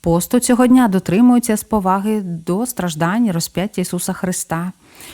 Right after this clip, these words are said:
Що рекомендується в цей день, так це утриматися від м'яса, молочних продуктів та яєць. Якщо немає серйозних причин, варто споживати лише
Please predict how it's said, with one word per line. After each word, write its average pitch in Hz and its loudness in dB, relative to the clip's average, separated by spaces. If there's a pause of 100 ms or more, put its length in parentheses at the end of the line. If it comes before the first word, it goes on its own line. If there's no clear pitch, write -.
(160)
Що 220 2
рекомендується 180 2
в 160 -6
цей 170 -2
день, 302 2
так 175 -2
це 180 -4
утриматися 175 0
від 165 -2
м'яса, 214 2
молочних 185 -2
продуктів 190 -4
та 185 -8
яєць. 180 -6 (420)
Якщо 180 0
немає 196 4
серйозних 175 0
причин, 220 0
варто 185 -2
споживати 214 -4
лише 180 -4